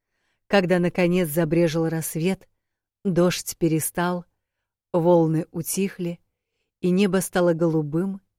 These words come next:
и безоблачным, Джек проснулся, но Лана решила его игнорировать.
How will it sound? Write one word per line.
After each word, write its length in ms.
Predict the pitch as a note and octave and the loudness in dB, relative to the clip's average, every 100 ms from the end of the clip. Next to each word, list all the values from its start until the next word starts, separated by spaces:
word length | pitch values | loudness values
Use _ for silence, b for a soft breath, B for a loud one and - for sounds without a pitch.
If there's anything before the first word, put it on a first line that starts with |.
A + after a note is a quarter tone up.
| - | -6
и 80 | |
безоблачным, 920 | E3 E3 D3+ G3 E3+ D#3+ - - D#3+ D3+ _ _ _ _ _ _ G#3 | 0 0 0 0 0 -6 -8 -8 -8 -10 _ _ _ _ _ _ -4
Джек 340 | F#3 A3 - | 2 2 2
проснулся, 840 | - G3 - G3 F3 C#3+ - A3+ G#3+ _ _ _ _ _ _ _ | -4 -4 -2 -2 -2 -4 -10 -12 -14 _ _ _ _ _ _ _
но 220 | F#3 E3+ | 0 2
Лана 280 | F3 F3 F3 | 2 2 0
решила 380 | E3 - E3+ D#3+ | -2 -4 -4 -2
его 300 | D#3+ D#3 D#3+ | 0 0 0
игнорировать. 840 | D#3 D#3+ D#3+ D#3+ D3 C#3+ D3 - | 0 -2 -2 -4 -6 -10 -12 -14